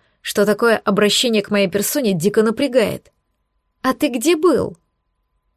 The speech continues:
Не хотел отвечать. Больше скажу. Даже видеть её сейчас не хотел. Мечтал остаться один.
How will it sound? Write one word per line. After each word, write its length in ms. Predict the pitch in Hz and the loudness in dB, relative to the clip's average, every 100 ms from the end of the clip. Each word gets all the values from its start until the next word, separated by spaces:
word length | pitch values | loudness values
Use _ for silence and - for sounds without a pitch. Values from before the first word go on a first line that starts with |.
| _ _ _ _ _ | _ _ _ _ _
Не 200 | 190 214 | -2 0
хотел 340 | 269 269 220 | 0 0 0
отвечать. 680 | 170 - 190 - - - - _ _ _ _ _ | 0 -4 -4 -4 -6 -14 -18 _ _ _ _ _
Больше 400 | 208 285 233 - | 2 2 2 -2
скажу. 440 | - - 175 147 170 _ _ _ - | -4 -6 -6 -10 -14 _ _ _ -4
Даже 360 | 185 214 214 | 0 2 2
видеть 340 | 233 302 202 165 | 2 0 0 -2
её 160 | 175 | -2
сейчас 440 | 165 190 - 190 - | -2 -2 0 0 0
не 100 | 208 | -2
хотел. 540 | 226 226 196 151 160 _ _ - - | -2 -4 -6 -8 -12 _ _ -20 -10
Мечтал 380 | - 208 - 220 | -2 0 2 2
остаться 420 | 226 220 233 - | 2 0 -2 0
один. 440 | 247 208 175 156 | 0 0 -2 -6